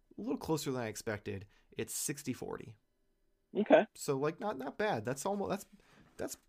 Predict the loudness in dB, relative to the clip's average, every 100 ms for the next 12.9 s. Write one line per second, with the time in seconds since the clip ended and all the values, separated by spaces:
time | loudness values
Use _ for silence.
0 | _ 0 2 4 2 4 4 4 2 -4
1 | -4 -4 0 -2 0 0 0 0 -2 -2
2 | -2 0 2 0 0 -2 -4 -2 0 0
3 | 0 0 -4 0 -2 -2 -6 -6 -6 -8
4 | -10 -10 -10 -10 -6 -8 -8 -14 -18 _
5 | _ _ _ _ _ 2 6 8 6 4
6 | 0 0 0 0 -2 -4 -4 -4 -6 -8
7 | -10 -10 -10 -12 -14 -18 _ _ _ _
8 | -16 -6 -4 -4 -4 -8 -8 -8 -8 -20
9 | _ _ -20 -20 -10 -4 -2 0 2 2
10 | 2 0 -2 -2 -2 -6 -10 -20 -20 -20
11 | -6 -2 -2 -2 -2 -2 -4 -10 -14 -20
12 | -16 -8 -6 0 2 2 0 -2